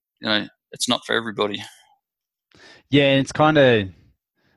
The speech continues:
Speaker 2: like that, the whole, the, we need to, like, the industry sadly has just pushed it that we have to have these labels on everything when in, eventually it all comes down to everyone finding out the individual way forward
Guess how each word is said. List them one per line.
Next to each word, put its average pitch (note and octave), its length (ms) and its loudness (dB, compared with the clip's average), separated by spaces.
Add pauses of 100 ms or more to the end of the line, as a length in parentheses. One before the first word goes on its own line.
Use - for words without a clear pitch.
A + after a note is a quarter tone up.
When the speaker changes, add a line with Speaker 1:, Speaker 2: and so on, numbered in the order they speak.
Speaker 2:
like B2 140 -2
that, C#3 200 0
the C3 120 0
whole, B2+ 400 0
the, A#2+ 420 4
we A2+ 140 -2
need A#2 200 0
to, G#2 380 2 (640)
like, G#2+ 240 -6
the G#2+ 100 -6
industry A2 720 -6
sadly G2+ 540 -4
has F#2 100 -6
just F#2+ 220 -14
pushed - 280 -10
it F#2+ 140 -6
that F#2 180 -6
we F#2+ 280 -8
have G#2+ 260 -8
to - 80 -10
have F#2 140 -8
these E2+ 180 -12
labels F#2 560 -8
on F2 320 -14
everything F2+ 540 -12
when F2+ 360 -12 (680)
in, C#3 300 0
eventually C3+ 500 2
it C3 60 4
all D#3 120 4
comes B2+ 320 0
down G#2+ 280 -2
to A2 100 -4
everyone G#2+ 320 -4
finding G2+ 360 -6
out F#2 120 -10
the G2 120 -6
individual F#2 540 -8
way F2+ 220 -4
forward G2+ 480 -6